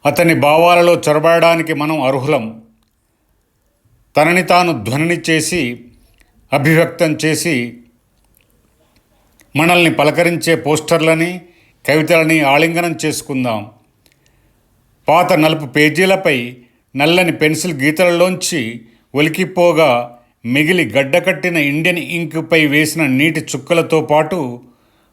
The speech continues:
మనము కరిగిపోదాం. ఇవి ఒక తరం కిందటి హృదయ స్పందనలు, నులివెచ్చని భావ స్ఫోటకాలు. ఇవి మన ఆలోచనల పాదాల కింద పేలే ల్యాండ్ మైన్లు, మన మెదడులో ఆగకుండా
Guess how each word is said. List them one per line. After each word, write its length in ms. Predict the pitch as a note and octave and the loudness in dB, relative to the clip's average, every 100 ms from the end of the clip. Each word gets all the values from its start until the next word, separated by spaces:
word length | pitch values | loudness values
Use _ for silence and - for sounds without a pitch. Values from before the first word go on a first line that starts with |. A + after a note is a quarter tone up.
| _ | _
మనము 460 | A#2+ D3+ E3+ F3 D#3 | 0 2 2 0 0
కరిగిపోదాం. 760 | D3+ D3+ D#3+ D#3+ C#3 A#2+ G#2+ A2 _ _ _ _ _ _ _ | 0 2 0 0 2 0 -2 -12 _ _ _ _ _ _ _
ఇవి 180 | D#3 E3 | 0 4
ఒక 200 | D#3 C3+ | 2 2
తరం 360 | C#3+ D#3+ F#3+ D#3 | 2 2 0 -2
కిందటి 340 | F3+ F3+ D#3+ | 0 0 0
హృదయ 360 | C#3+ D#3+ D#3+ E3 | 0 0 2 2
స్పందనలు, 760 | - D3+ D3 D#3 D3+ A2+ G#2+ - _ _ _ _ _ _ _ _ _ - | 0 -2 0 0 0 -2 -6 -14 _ _ _ _ _ _ _ _ _ -2
నులివెచ్చని 520 | D#3 F3+ F3+ - E3 | 2 4 2 0 -2
భావ 360 | B2 F#2+ D3+ D#3 | -2 0 2 2
స్ఫోటకాలు. 840 | - D3 D3+ D3 D#3 D3 A2+ G2+ - _ _ _ _ _ _ - | -2 -4 -2 -2 0 0 0 -8 -16 _ _ _ _ _ _ -2
ఇవి 140 | D#3+ | 2
మన 180 | E3 D#3+ | 4 4
ఆలోచనల 600 | C#3+ D3+ F#3 - F3 F3+ | 4 4 2 0 -2 -2
పాదాల 460 | - D3+ D#3+ F3 E3+ | 0 2 4 2 0
కింద 280 | E3 D#3+ | -2 -6
పేలే 480 | D3+ A#2+ D#3 D#3 D3+ | -6 -4 -2 0 -2
ల్యాండ్ 460 | C#3 B2+ C#3 D#3 D3+ | -2 -2 0 0 -2
మైన్లు, 640 | B2+ C#3 D3 C3 A#2 G#2+ - _ _ _ _ _ _ _ _ _ _ | -2 -2 -2 -4 -6 -10 -18 _ _ _ _ _ _ _ _ _ _
మన 180 | C#3+ D#3 | 0 2
మెదడులో 520 | D3+ D3+ F3 F#3 F3 | 2 2 2 4 4
ఆగకుండా 800 | C#3+ D3+ D#3+ E3+ D#3 D3+ B2+ B2 | 4 2 -2 -2 2 2 2 -2